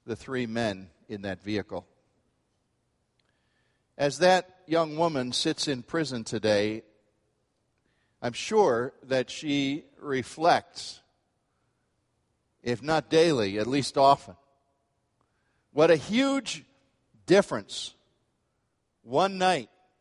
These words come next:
of too many drinks had upon her whole life and on three others,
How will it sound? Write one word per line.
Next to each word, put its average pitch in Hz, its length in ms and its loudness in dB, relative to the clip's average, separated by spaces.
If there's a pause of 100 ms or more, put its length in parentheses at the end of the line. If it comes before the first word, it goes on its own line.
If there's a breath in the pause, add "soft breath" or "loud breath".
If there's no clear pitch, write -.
(960)
of 110 180 -18
too 190 180 -6
many 175 280 -2
drinks 143 800 -4 (260)
had 139 260 0
upon 127 320 -4
her 180 240 -2
whole 104 280 -2
life 98 460 -6 (1120)
and 110 180 -8
on 107 160 -4
three 120 320 -6
others, 90 580 -8